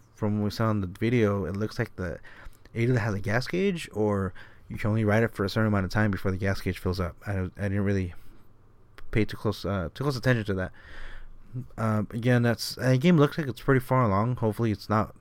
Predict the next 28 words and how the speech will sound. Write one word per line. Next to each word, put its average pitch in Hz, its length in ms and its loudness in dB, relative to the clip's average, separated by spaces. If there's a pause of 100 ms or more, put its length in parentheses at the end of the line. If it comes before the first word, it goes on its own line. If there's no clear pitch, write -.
too 113 160 0
long 110 160 2
before 98 260 0
it 92 80 -2
comes 107 220 -2
out. 98 240 -2 (480)
Maybe 131 200 8
we'll 123 120 8
get 120 140 6
a 120 40 6
release 113 260 4
date. 113 320 0 (320)
Uh, 107 380 -2
there's 113 160 -4
several 117 540 2 (100)
conventions 113 520 0
happening 104 280 0
between 104 240 -2
now 101 120 2
and 104 80 2
the 101 80 2
end 104 100 2
of 104 80 -2
the 98 80 0
year. 101 180 0
You 98 100 -2
know, 98 140 -4
there's, 85 240 -8